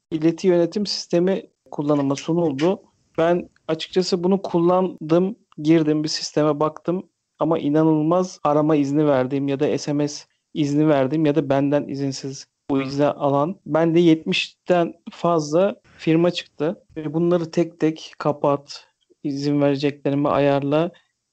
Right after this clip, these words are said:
E, herhalde benim bir yarım saat, kırk dakikamı aldı.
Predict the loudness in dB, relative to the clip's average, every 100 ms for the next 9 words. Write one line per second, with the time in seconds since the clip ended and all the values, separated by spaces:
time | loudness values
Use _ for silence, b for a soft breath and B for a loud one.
0 | _ -12 -8 -4 -2 2 2 4 4 2
1 | 2 0 2 2 2 0 -2 -4 -12 _
2 | -4 -4 -4 0 0 0 -2 -6